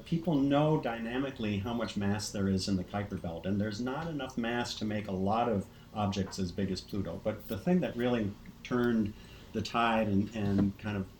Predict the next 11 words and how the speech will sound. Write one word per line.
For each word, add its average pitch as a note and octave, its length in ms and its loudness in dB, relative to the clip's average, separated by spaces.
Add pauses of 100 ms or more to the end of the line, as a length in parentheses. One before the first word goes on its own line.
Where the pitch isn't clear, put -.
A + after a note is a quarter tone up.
(280)
flipped B2 260 0
over A2 220 2
the F#2+ 120 0
paradigm F#2+ 680 0 (360)
was G2 400 4
the G2+ 180 4
discovery G2+ 800 0
of G2 240 0
this G2 240 -2
object, A2 520 -2 (440)
uh, F#2+ 440 2